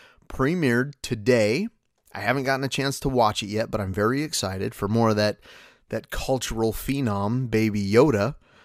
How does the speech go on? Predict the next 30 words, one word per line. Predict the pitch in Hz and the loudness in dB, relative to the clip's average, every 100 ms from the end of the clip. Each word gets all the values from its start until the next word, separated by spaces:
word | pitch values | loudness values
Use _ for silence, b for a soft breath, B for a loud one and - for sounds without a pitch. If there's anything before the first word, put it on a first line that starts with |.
| b b | b b
Uh, | 113 107 | -4 0
but | - | 2
that's | 156 - | 2 2
being | 143 131 | -2 2
released | 123 127 117 127 | 2 2 0 0
t-, | 123 | 0
today | - 131 127 | 2 4 4
on | 117 | 2
Disney | 117 113 | -2 -2
Plus, | 107 127 - | 0 0 0
and | 135 | -2
it's | 123 110 | -2 0
good | 135 214 156 180 - b b b b - 123 117 | 2 6 4 4 -10 b b b b -16 -12 -2
because | 123 - 131 120 113 | 0 4 4 4 2
there's | 123 120 | 0 0
nothing | 131 127 117 | -2 -2 -2
else | 113 - | -2 -2
on | 104 | -2
Disney | 101 92 98 | -2 -4 -4
Plus, | - 98 95 | -2 -4 -4
as | 95 110 | -8 -8
we've | 101 | -8
discussed | - 98 - 104 98 - | -6 -6 -2 -2 -4 -4
many, | 120 156 147 127 | 0 2 2 4
many, | 117 110 104 - _ | 2 2 -2 -8 _
many | - 117 127 123 110 | -8 -2 0 0 -4
times | - 107 104 101 92 - | -4 -4 -2 -6 -8 -4
over, | 107 98 98 95 B B B B _ - | -4 -2 -6 -8 B B B B _ -2
to | - 123 | 0 2
include | 110 - 208 113 95 | 0 -2 0 0 -2